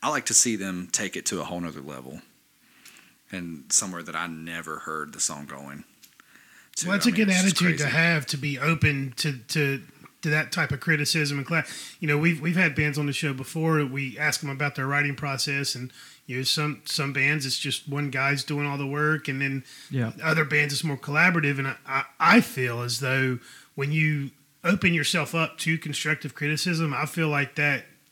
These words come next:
Speaker 2: puts you in a position to be even better if you could not take that per-, stuff personally, and, you know,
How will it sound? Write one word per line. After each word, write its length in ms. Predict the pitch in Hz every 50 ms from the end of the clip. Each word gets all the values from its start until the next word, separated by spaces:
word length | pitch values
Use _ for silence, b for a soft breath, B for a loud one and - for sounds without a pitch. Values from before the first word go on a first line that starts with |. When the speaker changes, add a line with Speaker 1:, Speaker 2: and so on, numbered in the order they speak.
| _ _ _ _
Speaker 2:
puts 240 | - 180 165 - -
you 100 | 170 156
in 60 | 147
a 60 | 143
position 560 | 127 - 135 123 139 160 160 - - 143 135 123
to 100 | - 139
be 140 | 117 151 139
even 320 | 139 151 135 127 113 113
better 420 | 113 127 127 131 123 120 120 120 B B B B B B B B B B B
if 180 | 120 117 - 151
you 80 | 147
could 140 | - - 135
not 220 | 139 147 143 -
take 240 | - - 139 120 110 131
that 220 | 139 135 - -
per-, 160 | - 160 156
stuff 300 | - - - 147 131 -
personally, 560 | - - 151 151 147 - 147 139 135 131 131
and, 240 | 123 123 120 117 113 -
you 100 | 131 139
know, 240 | 139 135 123 123 127